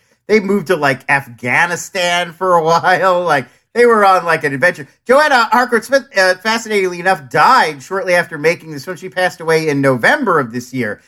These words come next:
So now this movie, which just came out, is sort of already this kind of memorial to her as well.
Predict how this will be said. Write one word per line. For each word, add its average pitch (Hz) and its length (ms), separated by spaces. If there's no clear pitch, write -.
So 170 120
now 262 280
this 196 220
movie, 226 260
which 160 220
just 196 240
came 165 180
out, 190 220
is 143 100
sort 165 180
of 147 120
already 165 560
this 131 180
kind 143 180
of 127 80
memorial 135 1000
to 247 280
her 165 240
as 143 180
well. 147 640